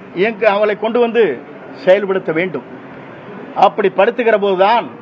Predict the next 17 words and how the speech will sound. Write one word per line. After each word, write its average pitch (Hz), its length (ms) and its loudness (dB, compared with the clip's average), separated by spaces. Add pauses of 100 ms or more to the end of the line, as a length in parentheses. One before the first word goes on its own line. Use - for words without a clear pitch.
(760)
நாம் 170 240 0
வெற்றி 196 240 -2
என்ற 208 180 4 (100)
இலக்கை 208 340 0
நம்மால் 190 340 0
எட்ட 175 180 -2
முடியுமே 190 320 -2
தவிர, 208 220 2 (1160)
நாம் 180 300 4 (840)
நாளை 226 400 6
நம்முடைய 208 340 2
ஆட்சி 226 300 0
மலரப்போகிறது 202 680 2
என்று 214 180 2 (800)
யாராலும் 196 520 2
சொல்ல 175 240 0
இயலாது. 165 340 0